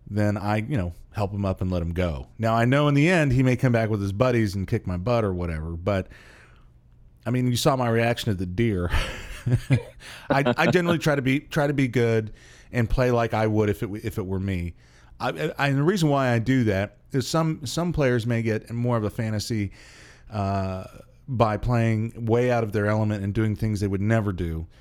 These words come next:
Um, for me, I, I, I kinda save that for the second playthrough, and I like to kinda keep it close to home.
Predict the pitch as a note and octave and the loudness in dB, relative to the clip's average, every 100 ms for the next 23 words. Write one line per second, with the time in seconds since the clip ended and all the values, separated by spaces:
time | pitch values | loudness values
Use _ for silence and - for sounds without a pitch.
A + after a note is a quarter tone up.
0 | - - - B2+ B2 B2 C#3+ D#3 D3+ C#3 | -20 -20 -10 -8 -6 -4 0 4 4 4
1 | C3 - A#2 A#2 A#2 - A2 A2+ G#2 - | 2 -2 -4 -4 -6 -6 -4 -4 -6 -6
2 | A#2+ G#2 - B2 A2+ G#2+ G2 G2 F#2 A2+ | -4 -4 -2 0 2 0 -2 -6 -4 -4
3 | A2 F#2+ G#2 F#2+ - G2+ G2 F#2+ F#2 F#2+ | -4 -6 -4 -2 -2 -2 -2 -4 -6 -6
4 | - F#2+ F2+ - G2 - F#2+ E2+ - F2+ | -8 -6 -6 -6 -10 -8 -6 -6 -6 -4
5 | F#2 E2 E2 | -4 -4 -6